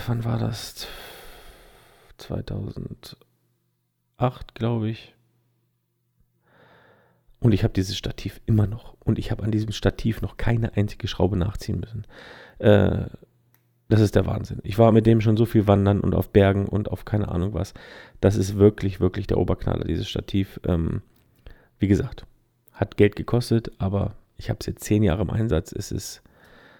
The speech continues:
wirklich der Oberknaller, äh, und damit ist es ja schon wieder sein Geld wert, weil wenn ich das jetzt mal ausrechne,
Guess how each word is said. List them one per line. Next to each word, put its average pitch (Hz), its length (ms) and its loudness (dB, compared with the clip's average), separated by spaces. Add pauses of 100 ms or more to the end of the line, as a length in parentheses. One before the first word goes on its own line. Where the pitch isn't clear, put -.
(200)
wirklich 101 640 2
der 104 180 2
Oberknaller, 90 680 2
äh, 78 260 -2 (920)
und 85 380 -2
damit 107 520 0
ist 101 240 -6
es 101 140 -6
ja 98 180 0
schon - 340 -4
wieder 104 240 2
sein 98 200 2
Geld 95 240 0
wert, 95 220 2
weil 87 140 -2
wenn 87 80 -2
ich 92 80 -8
das - 120 -6
jetzt - 140 -6
mal - 80 -4
ausrechne, 98 480 0